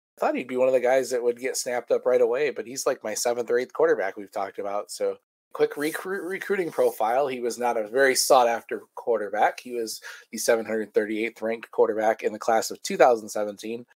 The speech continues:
Three-star guy. Had offers from Pittsburgh, Temple, Boston College, Buffalo, Coastal Carolina, ultimately went to Pittsburgh. And at Pittsburgh, he has been a starter for four full seasons. I'm not gonna go through all of his statistics. We'll just kinda lump them all together here. Well, his last year, his senior year, he was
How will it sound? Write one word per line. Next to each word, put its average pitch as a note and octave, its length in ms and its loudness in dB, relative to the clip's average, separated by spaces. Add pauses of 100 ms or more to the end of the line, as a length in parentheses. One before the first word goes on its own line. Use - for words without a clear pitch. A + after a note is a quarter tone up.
(240)
Three-star C#3 380 6
guy. B2+ 280 2 (360)
Had F3+ 180 8
offers F3 420 2
from A#2+ 400 -4
Pittsburgh, B2+ 640 -4 (320)
Temple, D#3+ 680 2
Boston G2 360 -2
College, A2 520 0
Buffalo, C#3+ 480 0
Coastal G#2+ 460 -4
Carolina, A2+ 580 -2
ultimately C#3+ 440 -4
went C#3+ 200 -6
to - 100 -6
Pittsburgh. B2+ 460 0 (560)
And B2 180 -4
at - 80 -6
Pittsburgh, E3 480 2
he A#2+ 140 -6
has G#2+ 320 2
been D3 200 4
a C3+ 140 -2
starter C#3+ 480 4
for A2+ 140 -4
four D#3 320 2
full D#3+ 240 4
seasons. C#3+ 580 -8 (240)
I'm A#2 140 -2
not C#3 100 8
gonna C#3 140 0
go C#3+ 160 8
through C#3 180 -4
all D3 180 8
of B2 100 2
his B2 120 -6
statistics. - 540 -10
We'll A#2+ 80 -12
just A#2+ 180 -10
kinda B2 160 -4
lump A#2 220 -4
them A2+ 120 -12
all A#2 120 0
together A2+ 360 0
here. A2 240 -2
Well, A#2 140 0
his A#2+ 160 -2
last D3 320 6
year, A2 280 -8
his G#2+ 180 -14
senior B2 320 -8
year, G#2 200 -6
he G#2+ 140 -10
was G#2+ 340 -8